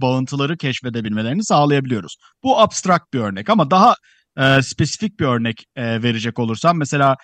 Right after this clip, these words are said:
e, iki bin beş yılında nasa'nın yaptığı çok güzel bir, e, olay var. O, e, çok böyle köşe taşı gibi benim gözümde. E, bu, bunlar uzaya bir, e, a-,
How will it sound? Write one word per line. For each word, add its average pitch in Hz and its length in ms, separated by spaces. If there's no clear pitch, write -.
e, 127 280
iki 143 200
bin 151 180
beş 156 300
yılında 131 380
nasa'nın 127 420
yaptığı 113 520
çok 147 240
güzel 107 360
bir, 107 320
e, 107 460
olay 107 380
var. 127 200
O, 127 280
e, 110 180
çok - 240
böyle 113 180
köşe 123 480
taşı 117 240
gibi 110 380
benim 104 280
gözümde. 110 500
E, 123 40
bu, 120 520
bunlar 151 380
uzaya 139 440
bir, 135 380
e, 110 340
a-, 135 120